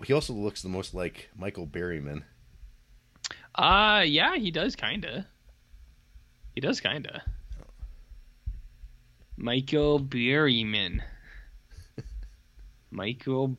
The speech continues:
Speaker 2: Berryman. Let's see. Yeah, he kinda looks like Michael Berryman. So you had a lot of fun screenshotting, hey?
Speaker 1: Oh, yeah.
Speaker 2: Yeah.
Speaker 1: It, it
Speaker 2: That's
Speaker 1: really
Speaker 2: okay. You should have fun screenshotting.
Speaker 1: Found it very interactive.
Speaker 2: Very interactive.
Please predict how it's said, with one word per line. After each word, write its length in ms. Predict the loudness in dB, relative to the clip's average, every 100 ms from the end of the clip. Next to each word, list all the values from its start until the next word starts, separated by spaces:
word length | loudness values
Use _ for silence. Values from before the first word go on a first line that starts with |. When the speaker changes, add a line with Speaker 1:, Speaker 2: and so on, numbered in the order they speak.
| -2
Speaker 2:
Berryman. 960 | 0 4 4 6 4 2 -4 -6 -8 -6
Let's 200 | -6 -6
see. 220 | -8 -10 -10 -12 -12 -2
Yeah, 140 | 4 6
he 120 | 4
kinda 200 | 2 0
looks 140 | -2 -6
like 160 | -8
Michael 220 | -10 -16
Berryman. 320 | -16 -16 -16 -18 -18 -20 -18
So 120 | 2 6
you 100 | 6
had 80 |
a 40 | 6
lot 160 | 4
of 80 | 2
fun 240 | 0 -2 -2
screenshotting, 640 | -6 -6 -6 -6 -8 -10
hey? 220 | -10 -12 -10 -6
Speaker 1:
Oh, 140 | -4
yeah. 220 | -2 -2 -6 -14 -20 -20 -20 _ _ -2
Speaker 2:
Yeah. 220 | 0 0 -4 -18 -20
Speaker 1:
It, 360 | -20 -20 -6 -6
it 100 | -4 -2
Speaker 2:
That's 140 | 0
Speaker 1:
really 60 | 2
Speaker 2:
okay. 180 | 2 2
You 160 | 2
should 200 | -2 0
have 160 | -2 -2
fun 180 | -6 -8
screenshotting. 640 | -10 -10 -8 -10 -10 -16 -20 _ _ _ _ -8 -8 -8
Speaker 1:
Found 160 | -8
it 80 | -8
very 420 | -10 -8 -6 -6 -8
interactive. 720 | -8 -10 -10 -10 -10 -14 -18 -20 _ _ _ _ -20 -18 -14
Speaker 2:
Very 800 | -12 -10 -4 -2 0 -2 -6 -8
interactive. 720 | -8 -6 -4 -4 -4 -8 -10